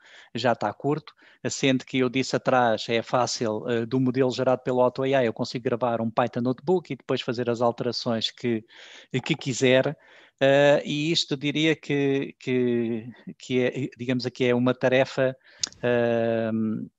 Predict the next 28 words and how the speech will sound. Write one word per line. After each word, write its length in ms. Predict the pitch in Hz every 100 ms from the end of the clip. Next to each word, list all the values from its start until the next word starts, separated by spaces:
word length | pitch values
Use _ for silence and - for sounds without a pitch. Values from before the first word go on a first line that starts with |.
| _
e 140 | 135
que, 240 | 135 143 127 - - 139
que, 280 | - 135 -
que, 300 | - 131 143
que, 480 | - 123 131 131 127
que, 160 | 165
que 120 | -
é 40 | 156
fácil 240 | 160 156
de 60 | 147
fazer. 300 | 143 110 98
E, 80 | 113
portanto, 280 | - 175
e 80 | 180
fechamos 280 | - 190 160
aqui 180 | 170 185
o 40 |
capítulo 420 | 175 160 151 151
do 100 | 139
talento, 460 | 151 175 165 175 165
que 80 | 151
é 40 |
uma 120 | 139
coisa 240 | 135 143 143
que 100 | 135
vos 80 | -
diz 160 | 147
respeito, 500 | - - 175 170 170